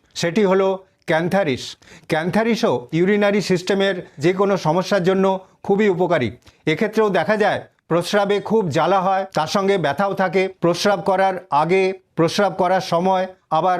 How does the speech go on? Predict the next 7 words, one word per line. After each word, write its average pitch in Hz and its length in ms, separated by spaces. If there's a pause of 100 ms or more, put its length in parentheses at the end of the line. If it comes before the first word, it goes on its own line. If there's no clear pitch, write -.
প্রস্রাব 175 320 (100)
করার 180 260 (200)
পরেও 165 300 (560)
এই 175 140 (140)
জ্বালা 165 260
ব্যথা 160 340 (180)
থাকে। 151 280